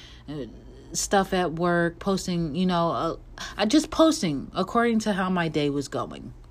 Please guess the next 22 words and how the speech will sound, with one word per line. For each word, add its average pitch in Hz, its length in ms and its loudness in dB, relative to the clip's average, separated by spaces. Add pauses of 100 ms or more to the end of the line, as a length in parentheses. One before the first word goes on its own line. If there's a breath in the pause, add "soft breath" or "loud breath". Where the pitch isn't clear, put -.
(580 loud breath)
And 208 260 4
I 226 220 6
had 262 300 2
more 233 280 2
engagement 208 840 2
then 196 360 2
than 185 160 2
I 190 140 0
do 208 220 2
now, 208 500 0
following 180 500 2
this 175 220 -4
darn 190 560 -2
algorithm 170 1080 2
and 156 140 -2
trying 170 240 -4
to 165 80 -4
keep 160 240 -8
my 165 240 -4
grid 165 600 0
beautiful 165 760 0
and, 139 260 -2